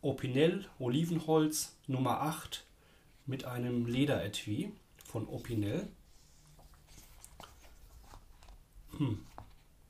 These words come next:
Man muss natürlich dabei sagen, dass das Lederetui, ich muss jetzt nochmal nachschauen, aber ich glaube, das Doppelte kostet wie das Messer selber. Das muss dann jeder selber entscheiden, ob es ihnen wert ist oder nicht.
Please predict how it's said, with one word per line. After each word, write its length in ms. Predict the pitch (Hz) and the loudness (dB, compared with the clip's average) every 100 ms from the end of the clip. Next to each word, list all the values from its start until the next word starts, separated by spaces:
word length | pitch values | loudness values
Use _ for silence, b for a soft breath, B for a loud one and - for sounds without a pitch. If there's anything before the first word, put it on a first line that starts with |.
| - - - - | -20 -20 -18 -2
Man 140 | 120 | 2
muss 120 | 135 | 2
natürlich 200 | 135 120 | 2 0
dabei 280 | 117 117 127 | 0 4 4
sagen, 280 | 127 123 127 | 6 4 4
dass 160 | 117 - | 0 0
das 160 | 110 | 0
Lederetui, 760 | 120 131 143 - - 127 127 - - - - b b b - - - - - - - - | 2 6 6 4 -2 -2 -2 -4 -16 -20 -20 b b b -20 -20 -20 -20 -20 -20 -20 -10
ich 100 | 123 | -4
muss 120 | 117 | -4
jetzt 120 | 110 | 0
nochmal 200 | 107 104 | 0 2
nachschauen, 500 | 110 131 - 123 120 | 2 0 2 2 4
aber 120 | 107 | 2
ich 100 | 104 | 0
glaube, 180 | 113 113 | 2 2
das 160 | 110 - | 0 0
Doppelte 340 | 123 - 123 | 0 0 -4
kostet 380 | - 120 - - | -2 -2 -2 -6
wie 80 | - | -4
das 180 | 107 | -2
Messer 280 | 117 117 107 | 0 0 0
selber. 440 | 101 107 104 110 - - - - - b b b b b b b - - - - - | 0 0 0 -2 -6 -16 -20 -20 -20 b b b b b b b -20 -20 -20 -20 -10
Das 240 | 101 92 - | -4 -2 0
muss 200 | 117 - | 0 2
dann 180 | 110 | 2
jeder 180 | 110 120 | 4 4
selber 420 | 104 120 117 107 - - | 6 6 6 2 0 -10
entscheiden, 520 | 110 - 110 107 113 | -4 -2 2 0 0
ob 200 | 104 - - | -4 -6 -8
es 200 | 110 - | -2 -2
ihnen 240 | 113 107 104 | 0 0 2
wert 220 | 117 113 | 2 0
ist 160 | 104 | -4
oder 200 | 98 101 | -4 -4
nicht. 320 | 98 98 - | -4 -4 -6